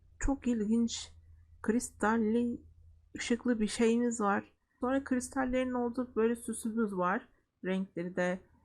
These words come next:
e, böyle, böyle, böyle. Ama tabii ben hepsinin tüm renklerini koyamadım. Çünkü bunlar çok küçük ve fazla oldukları için ama görün istedim. Bir de böyle bir dekorumuz var. E, sonra geldik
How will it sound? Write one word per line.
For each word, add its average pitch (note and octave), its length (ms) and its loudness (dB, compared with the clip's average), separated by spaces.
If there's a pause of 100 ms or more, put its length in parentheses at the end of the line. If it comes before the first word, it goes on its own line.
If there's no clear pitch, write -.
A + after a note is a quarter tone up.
(140)
e, - 400 -4 (220)
böyle, F3 240 0
böyle, E3+ 220 -4
böyle. A3 340 -4 (340)
Ama A#3+ 200 -2
tabii C#4 400 -2 (120)
ben A3+ 380 -4 (240)
hepsinin B3 440 -2
tüm B3+ 160 -2
renklerini B3+ 420 -2
koyamadım. B3 540 0
Çünkü G3 260 -4
bunlar G3 360 0
çok - 240 2
küçük G3+ 240 -6
ve G3 60 -6
fazla F#3+ 340 -2
oldukları G3+ 400 -4
için G#3 220 -8
ama D4 280 -4 (480)
görün B3 180 0
istedim. A3 400 -6
Bir C4 60 -4
de A#3+ 140 2
böyle A3 200 2
bir E3+ 60 -8
dekorumuz D#3+ 500 -6
var. D#2 200 -4 (2250)
E, F#3 200 -2
sonra C#4 320 0
geldik D4+ 360 2